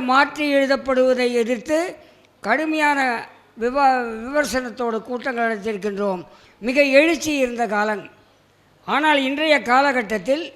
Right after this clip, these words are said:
கல்விக் கொள்கை எவ்வாறு தாக்கத்தை நமக்கு உருவாக்கியது என்றால், ஒரு பக்கம் இந்த வரலாறு மாற்றி எழுதப்படுவதும், அது ஒரு பண்பாட்டு தேசியத்தை உருவாக்குவதும்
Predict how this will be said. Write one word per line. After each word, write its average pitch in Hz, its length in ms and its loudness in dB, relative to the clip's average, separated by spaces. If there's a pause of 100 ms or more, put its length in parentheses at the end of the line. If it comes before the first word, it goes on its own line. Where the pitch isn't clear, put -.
(680)
கல்விக் 311 380 0
கொள்கை 269 300 2
எவ்வாறு 254 460 2 (920)
தாக்கத்தை 285 480 6
நமக்கு 233 380 -2
உருவாக்கியது 233 560 0 (120)
என்றால், 208 340 0 (560)
ஒரு 254 260 2
பக்கம் 302 400 2
இந்த 277 160 -2
வரலாறு 262 500 4 (120)
மாற்றி 247 280 2
எழுதப்படுவதும், 214 720 0 (720)
அது 226 200 -2
ஒரு 233 80 -2 (120)
பண்பாட்டு 302 480 4 (100)
தேசியத்தை 233 420 2 (100)
உருவாக்குவதும் 240 720 4